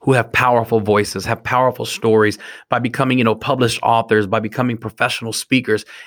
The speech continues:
If that's you, if you have a desire and a passion to elevate your stage to the world, and you want somebody who can really help you the same way Les Brown helped me, go to Coach Johnny dot com.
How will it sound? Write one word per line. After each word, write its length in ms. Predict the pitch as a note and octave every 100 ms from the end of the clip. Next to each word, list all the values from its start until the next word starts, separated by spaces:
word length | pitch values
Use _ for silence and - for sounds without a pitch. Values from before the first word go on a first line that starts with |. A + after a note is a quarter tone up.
| -
If 180 | B2+ G2+
that's 340 | C#3 E3 -
you, 400 | A#2+ A2 A2 D3
if 200 | A#2+ A2+
you 120 | E3+
have 200 | E3 D#3
a 60 | C#3
desire 560 | A#2 A2 G#2+ A#2+ C#3 C3
and 160 | A2+
a 80 | G#2 _
passion 600 | - A#2+ A#2+ - D2 C#2 - - _
to 140 | - - _
elevate 400 | C3 E3 C#3+ C#3
your 160 | C3 C3
stage 600 | - - A2+ A2 G#2+ -
to 120 | -
the 140 | G2+ G#2
world, 600 | G2 B2+ C3 G#2 - - _ - -
and 160 | A2
you 120 | A#2 F#3+
want 260 | F3 D#3+
somebody 480 | - D#3+ D3 D3 C#3
who 120 | C#3
can 140 | - G2+
really 540 | A2+ C3 E3+ G#3 G#3
help 280 | D#3 E3 D#3
you 60 | -
the 100 | A2+
same 360 | - G3+ A#3+
way 140 | A3+ G#3+
Les 220 | F#3+ E3
Brown 280 | - D#3 C#3
helped 240 | C#3+ -
me, 280 | D3 A#2+ F#2+ - - _ _
go 100 | A#2
to 80 | C#3
Coach 500 | A#2 - D#3 F3+ - -
Johnny 380 | C3+ B2+ B2+
dot 220 | A2+ G#2+ -
com. 360 | G#2+ G2 G2+